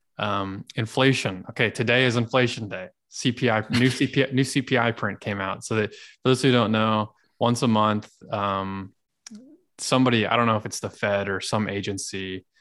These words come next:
some bureaucracy releases what's called, what's called the C P I, Consumer Price Index.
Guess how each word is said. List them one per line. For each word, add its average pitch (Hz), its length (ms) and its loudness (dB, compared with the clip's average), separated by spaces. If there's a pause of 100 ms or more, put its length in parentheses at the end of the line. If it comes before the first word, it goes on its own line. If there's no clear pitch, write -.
(140)
some 107 240 -2
bureaucracy 101 580 -4
releases 98 480 -6
what's 98 160 -10
called, - 340 -14
what's - 120 -18
called 98 220 -6
the 104 80 -12
C 98 160 -10
P 113 180 -4
I, 107 340 0 (280)
Consumer 107 320 -4
Price 104 340 -2
Index. 98 560 -6